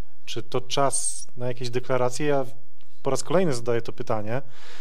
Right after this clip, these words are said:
e, nie bez przyczyny, licząc na to, że gdzieś w którymś momencie padnie jakaś deklaracja,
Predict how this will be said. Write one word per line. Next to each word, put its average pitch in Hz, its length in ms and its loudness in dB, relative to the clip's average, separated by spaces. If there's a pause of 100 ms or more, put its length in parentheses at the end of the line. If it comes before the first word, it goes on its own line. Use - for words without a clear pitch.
(220)
e, 120 340 0
nie 127 160 0
bez 127 140 0
przyczyny, 131 800 0
licząc 131 360 0
na 123 120 0
to, 139 120 0
że 135 260 0
gdzieś 131 380 0
w - 100 -2
którymś 139 320 -2
momencie 131 340 0
padnie 135 320 2
jakaś 113 240 0
deklaracja, 113 720 0